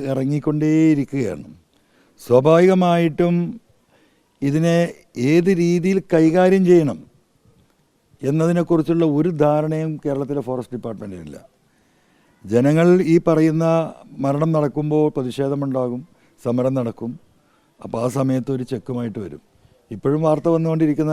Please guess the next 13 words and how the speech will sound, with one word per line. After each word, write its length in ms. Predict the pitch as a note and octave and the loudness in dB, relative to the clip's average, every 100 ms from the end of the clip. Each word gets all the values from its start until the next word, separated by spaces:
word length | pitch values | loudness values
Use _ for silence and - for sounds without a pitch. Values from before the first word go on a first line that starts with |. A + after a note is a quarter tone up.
| D3 | 0
അഞ്ച് 140 | D3 D3 | 0 -2
ലക്ഷം 200 | C#3 C#3+ | -2 -4
രൂപ 140 | C#3+ C#3+ - _ _ - | -2 -4 -8 _ _ -6
കയ്യോടെ 300 | B2 C3+ C#3+ C3 | -4 -2 -2 -4
കൊടുക്കുന്ന. 320 | A2+ A2+ E2+ - _ _ _ _ _ _ - G#2+ | -6 -8 -10 -16 _ _ _ _ _ _ -18 -10
അപ്പോൾ 180 | C3 D#3+ | -4 -2
വന്യജീവി 560 | C#3 B2+ D#3+ E3 F3+ F#3 E3+ | -2 -2 0 4 6 6 4
ആക്രമണത്തിൽ 500 | D3+ E3 E3 E3 E3+ F3 | 2 0 0 0 0 0
മരണപ്പെടുന്നവർക്ക് 920 | D3+ D#3 D3 E3 D#3 D#3+ D#3 D3 E3 E3+ - _ _ _ _ _ _ - | 0 0 0 0 0 0 0 0 -2 -2 -6 _ _ _ _ _ _ -6
പ-, 840 | C3+ C3 B2 A#2 A2+ G#2 G2+ - - - A#2 | -2 -2 -2 -6 -6 -8 -10 -12 -14 -8 -4
അഞ്ച് 200 | C#3+ E3 | -2 0
ലക്ഷം 240 | E3 - E3 | 0 -2 -2
രൂപ 140 | E3 | -2